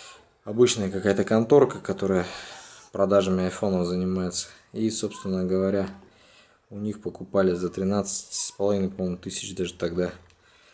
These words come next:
Но чё-то мне кажется, что это он уже был когда-то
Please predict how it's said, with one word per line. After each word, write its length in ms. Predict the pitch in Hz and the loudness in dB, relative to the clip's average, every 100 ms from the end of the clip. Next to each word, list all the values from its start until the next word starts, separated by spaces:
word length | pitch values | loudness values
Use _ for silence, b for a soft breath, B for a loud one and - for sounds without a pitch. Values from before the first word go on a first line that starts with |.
| b b b _ _ | b b b _ _
Но 440 | 104 113 120 104 98 - _ _ _ - | -6 -2 0 -2 -6 -20 _ _ _ -14
чё-то 260 | - 120 | -8 -4
мне 160 | 101 95 | 0 0
кажется, 320 | 98 98 - | 0 0 0
что 400 | - - 95 95 | -4 -4 0 0
это 220 | 92 87 - - | 0 -6 -14 -10
он 260 | 95 90 87 - - - _ _ _ b b b b b b b _ _ _ _ _ _ | -6 -6 -8 -18 -20 -20 _ _ _ b b b b b b b _ _ _ _ _ _
уже 420 | 110 101 104 104 | -12 -8 0 0
был 360 | 98 98 131 127 | 0 8 10 10
когда-то 600 | 104 92 92 98 98 | 6 0 4 4 4